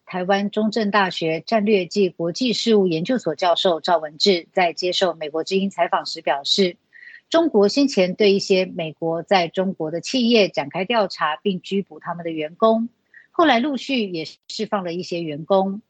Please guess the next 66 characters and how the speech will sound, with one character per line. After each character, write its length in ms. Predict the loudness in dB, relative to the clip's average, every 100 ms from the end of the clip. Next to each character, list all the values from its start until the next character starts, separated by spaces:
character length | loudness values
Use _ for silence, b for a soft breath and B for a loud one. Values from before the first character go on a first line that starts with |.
| _ _ -2
但 160 | 2
有 140 | 2 0
的 120 | -4
还 120 | -2
在 140 | -2
接 160 | 0 -2
受 120 | -2
侦 140 | -4 -4
讯 220 | -4 -2
调 180 | -2 -2
查， 380 | -4 -4 -6 _ _ _
这 120 | -2
就 100 | 0
是 140 | -2 0
中 180 | 0 0
国 260 | 0 -2
表 280 | -2 -2 -2
达 180 | -2 -4
态 260 | -2 -4
度 140 | -2 -2
的 140 | -2
一 100 | -4
种 220 | -6 -8 -4
报 160 | -2 -2
复 160 | -6
手 260 | -8 -10 -4
段。 260 | 0 0 -2 _ _ _ -4
但 180 | -2 -2
现 260 | 0 0
在 140 | 2 2
的 100 | 0
情 240 | -4 -8
况 280 | -2 -2 -2
似 180 | -4 -4
乎 300 | -2 -2 -2
有 180 | -4 -6
一 80 |
些 200 | 0 0
升 300 | 2 0 0 -2
级， 400 | -6 -6 -8 -12 _ b b
所 200 | -4 2
以 100 | 4
呢， 340 | 6 4 2 -2
中 160 | 0 2
国 120 | 0
的 100 | -2
报 180 | 0 0
复 140 | 0
手 200 | -4 -4
段 360 | 0 0 0 -6
转 240 | -4 -4 -4
向 380 | -4 -4 -4 -14 -4
对 200 | -2 -2
国 200 | -6 -4
际 140 | -4
社 240 | -2 -2
会 160 | 0 0
中 340 | 2 2 0 b b -2
对 120 | -2
中 220 | 0 -2 2
国 240 | 2 2
有 180 | 0 -2
高 220 | -2 -2
度 160 | -2 -2
依 140 | 0
赖、 340 | 2 2 0